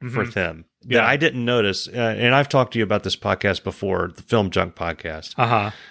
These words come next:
Speaker 1: uh, which I love dearly. Uh, and they talked about one thing that annoys them. One of the, one of the reviewers is when Peter Jackson does his slow motion.
Speaker 2: Yeah.
Speaker 1: It's weird, half framey.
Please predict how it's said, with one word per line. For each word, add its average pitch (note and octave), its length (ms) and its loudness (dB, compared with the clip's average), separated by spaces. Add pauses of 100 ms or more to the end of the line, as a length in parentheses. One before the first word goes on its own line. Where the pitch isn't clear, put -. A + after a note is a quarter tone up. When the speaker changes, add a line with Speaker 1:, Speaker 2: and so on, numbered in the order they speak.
(140)
Speaker 1:
uh, G2 40 -2
which G2 180 2
I F#2 80 4
love F2+ 460 2
dearly. E2 400 0 (480)
Uh, G2+ 320 4
and G#2 200 2
they A2 120 6
talked G#2 320 0
about F#2 240 2
one A2 180 4
thing G#2+ 260 2
that F#2+ 140 4
annoys F#2 460 2
them. G2 120 -2
One A2+ 140 6
of F#2 120 2
the, F2+ 220 4
one G2+ 140 2
of G2 100 4
the F2 120 0
reviewers E2 540 0
is E2+ 280 -2
when F#2+ 200 0
Peter G#2+ 260 2
Jackson F#2+ 400 2
does F#2 220 0
his F#2+ 140 0
slow F#2 280 2
motion. F2 480 -2 (160)
Speaker 2:
Yeah. G#2+ 320 0
Speaker 1:
It's G2 200 2
weird, G#2+ 440 6
half F#2 340 0
framey. E2+ 440 -4